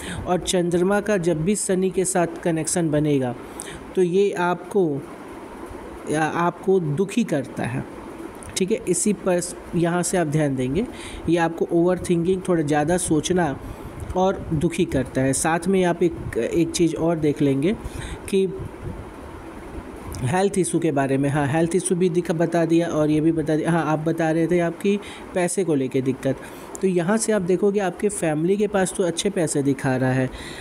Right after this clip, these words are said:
अब हम बात करें आपके income की, और ये सेवा भाव हो गया, तो income की बात करें तो इनका भी connection आपके भाग्य से आके हुआ है, तो यानी कि आप पैसा कमाने में भी आपको दिक्कत नहीं होगी।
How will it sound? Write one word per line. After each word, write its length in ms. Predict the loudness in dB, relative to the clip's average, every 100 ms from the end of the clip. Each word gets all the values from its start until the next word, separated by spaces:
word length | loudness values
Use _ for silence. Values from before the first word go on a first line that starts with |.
| -2
अब 160 | 0
हम 240 | 2 0 2
बात 240 | 2 0
करें 220 | 0 0 0
आपके 440 | 0 0 0 0 4
income 480 | 4 4 2 0 0
की, 240 | 0 0 -2 0
और 180 | 2
ये 100 | 2
सेवा 340 | 2 2 2 2
भाव 280 | 0 0 2
हो 140 | 0
गया, 220 | 2 0 -4 -12 -16 -16 -14 -8 -4
तो 60 |
income 460 | 2 2 2 0 0
की 160 | 0
बात 260 | 2 2 0
करें 220 | 2 2
तो 100 | 2
इनका 360 | 2 2 2 2
भी 120 | 2
connection 480 | 2 0 0 0 0
आपके 280 | 0 0 0
भाग्य 420 | 2 2 2 2
से 180 | 2 2
आके 260 | 0 0
हुआ 260 | 0 2 2
है, 200 | 0 -4 -8 -16 -16 -10 0
तो 80 | 2
यानी 280 | 4 2
कि 120 | 0 0
आप 160 | 0 0
पैसा 280 | 0 0
कमाने 380 | 0 0 0 0
में 140 | 0 2
भी 100 | 2
आपको 240 | 2 2
दिक्कत 420 | 2 0 -2 0
नहीं 120 | 2
होगी। 240 | 4 2